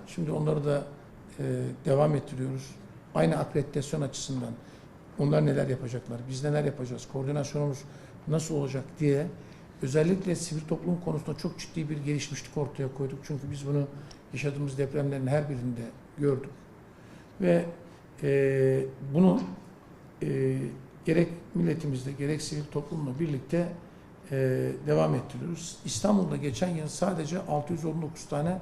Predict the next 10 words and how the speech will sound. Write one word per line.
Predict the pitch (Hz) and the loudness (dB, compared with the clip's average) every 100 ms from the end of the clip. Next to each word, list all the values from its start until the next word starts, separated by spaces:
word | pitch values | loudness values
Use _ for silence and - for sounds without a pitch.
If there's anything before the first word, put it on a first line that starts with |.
| - - - 110 | -6 -10 -4 4
hazırlık | 139 170 170 | 4 6 2
toplantısı | 147 139 139 131 - | 0 -2 0 -2 0
yaptık. | 139 113 - - - - - - - - - | -2 -2 -8 -16 -20 -20 -20 -20 -20 -14 -6
E, | 135 131 135 135 - 170 | -2 0 -2 -6 -8 0
biraz | 160 160 | 2 2
sonra | 160 151 147 - | 0 0 0 -2
size | - 151 | -4 -2
de | 139 | 0
takdim | 147 127 - 143 | -2 -4 -2 -2
edeceğiz. | 135 123 147 135 - | -2 -2 -4 -6 -10